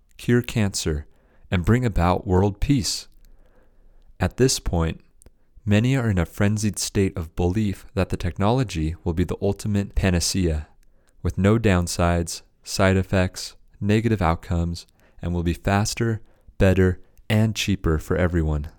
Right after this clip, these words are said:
The expectation crash down to the trough of disillusionment quickly follows, as almost each and every claim was discovered to be a little, or a lot, bloated. Many abandon the technology at this point,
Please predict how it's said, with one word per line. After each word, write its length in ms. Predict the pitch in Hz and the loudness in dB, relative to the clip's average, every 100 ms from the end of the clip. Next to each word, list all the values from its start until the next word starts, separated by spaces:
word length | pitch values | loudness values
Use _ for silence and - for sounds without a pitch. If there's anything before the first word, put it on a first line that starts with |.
| - - - - _ _ _ - | -20 -20 -20 -20 _ _ _ -2
The 140 | 117 | 2
expectation 720 | 123 - 156 - 147 135 107 92 | 2 4 0 2 2 2 0 -2
crash 340 | 95 92 - | 2 2 2
down 380 | 110 98 85 87 | 2 4 2 0
to 160 | - | -2
the 100 | 87 | -4
trough 400 | 85 - 95 92 | -2 2 4 4
of 160 | - 80 | 0 -4
disillusionment 840 | 92 - 90 98 113 87 80 85 _ _ - - - | -4 -2 0 0 0 0 0 -2 _ _ -20 -20 -4
quickly 320 | 127 - 143 | -2 0 -2
follows, 640 | - 87 78 78 78 - - | 0 0 2 2 -2 -6 -6
as 140 | 98 101 | -6 -2
almost 400 | 98 95 90 - | 0 0 -2 -6
each 240 | - 107 - | -4 -4 -4
and 140 | 87 - | -8 -2
every 260 | 104 104 101 | -2 0 -2
claim 540 | - 101 87 80 78 | -2 0 2 2 -2
was 160 | 87 82 | -6 -4
discovered 500 | 82 - 92 92 82 | -4 -2 0 0 -2
to 80 | 87 | -2
be 160 | 85 | 0
a 80 | 82 | 2
little, 480 | 82 101 90 78 - _ _ - - | 2 2 2 0 -4 _ _ -14 -2
or 140 | 90 | 2
a 80 | 80 | 2
lot, 420 | 82 87 80 - _ _ - | 4 4 4 0 _ _ 0
bloated. 460 | 98 101 82 78 - _ _ _ _ _ _ _ - - _ - - | 2 4 2 -2 -8 _ _ _ _ _ _ _ -20 -20 _ -12 0
Many 280 | 107 131 151 | 2 4 4
abandon 520 | 98 110 123 104 90 | 4 4 4 2 2
the 120 | 85 | 0
technology 720 | - 85 98 104 98 80 80 | 0 -2 0 2 2 0 0
at 140 | 78 | 0
this 160 | - - | -2 -4
point, 400 | - 107 92 - | -4 -2 -2 -4